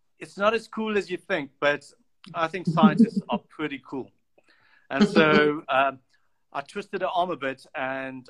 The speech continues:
Speaker 1: um, I asked her to c-, come on here and chat to me about, uh, some science, some interesting science stuff. And, uh, so this evening, welcome, Michelle. Thank you so much for making time. I know you have a little one, um, and I know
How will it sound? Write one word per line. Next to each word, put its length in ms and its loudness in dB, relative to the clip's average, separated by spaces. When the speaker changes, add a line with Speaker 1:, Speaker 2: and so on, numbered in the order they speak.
Speaker 1:
um, 760 -10
I 180 -4
asked 240 -2
her 80 -6
to 80 -12
c-, 60 -20
come 180 -2
on 140 -2
here 440 -2
and 280 -8
chat 240 -4
to 100 -12
me 180 -4
about, 400 -4
uh, 260 -4
some 180 -14
science, 640 4
some 220 -6
interesting 480 -8
science 400 -2
stuff. 240 -6
And, 400 -4
uh, 220 -4
so 160 -4
this 200 -2
evening, 380 -4
welcome, 360 6
Michelle. 280 -2
Thank 200 -8
you 60 -18
so 200 -2
much 280 -6
for 80 -10
making 280 -12
time. 480 -2
I 60 -10
know 140 -6
you 180 -6
have 140 -2
a 40 -10
little 240 -14
one, 280 -6
um, 480 -6
and 200 -8
I 60 -8
know 340 -6